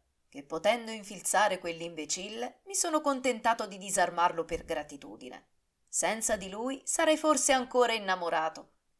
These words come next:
Gli debbo la mia guarigione. Non avrei potuto dormire senza comunicarvi questa grande notizia. Ora mi sento come liberato da un gran peso.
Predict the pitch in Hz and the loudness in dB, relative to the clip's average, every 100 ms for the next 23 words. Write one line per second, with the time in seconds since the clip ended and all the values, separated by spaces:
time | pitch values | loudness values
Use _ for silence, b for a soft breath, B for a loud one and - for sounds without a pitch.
0 | _ 277 320 339 330 330 339 339 330 311 | _ -4 -2 0 0 0 -2 -4 -4 -4
1 | 160 - - _ _ _ _ _ _ - | -10 -12 -16 _ _ _ _ _ _ -16
2 | 147 156 196 202 208 208 208 208 196 196 | -6 0 0 -2 -8 -6 -4 -4 -4 -2
3 | 175 175 180 185 185 175 180 175 190 175 | 0 0 -2 -4 -6 -8 -8 -2 0 0
4 | 175 180 - 170 175 170 170 170 170 160 | -2 -2 0 0 0 -2 -4 -6 -8 -8
5 | - - - _ _ _ _ _ 302 349 | -4 -4 -4 _ _ _ _ _ 0 2
6 | 294 247 262 247 262 254 247 254 262 262 | 0 -2 -2 -2 -4 -4 -4 -6 -2 -2
7 | 294 330 247 208 226 285 269 170 127 - | -2 -2 -4 -4 -4 -8 -8 -10 -10 -12
8 | - | -14